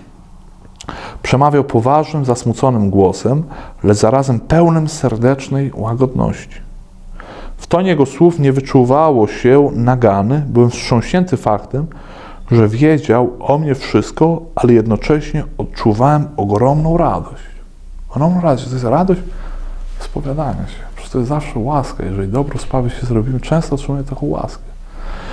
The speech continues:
Wyszedłem z tego spotkania zupełnie odmieniony. Ojciec Pio prostymi słowami, aczkolwiek bardzo skutecznymi,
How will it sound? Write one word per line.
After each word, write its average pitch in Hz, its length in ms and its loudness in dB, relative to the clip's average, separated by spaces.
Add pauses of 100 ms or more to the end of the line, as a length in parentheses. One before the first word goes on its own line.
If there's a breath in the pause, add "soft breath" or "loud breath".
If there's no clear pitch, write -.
(920 loud breath)
Wyszedłem 226 360 4
z - 80 -2
tego 185 180 4
spotkania 175 460 2
zupełnie 175 680 4
odmieniony. 101 560 4 (180)
Ojciec 143 320 2
Pio 175 240 2
prostymi 170 500 2
słowami, 139 480 2
aczkolwiek 131 460 0
bardzo 151 400 2
skutecznymi, 123 1040 2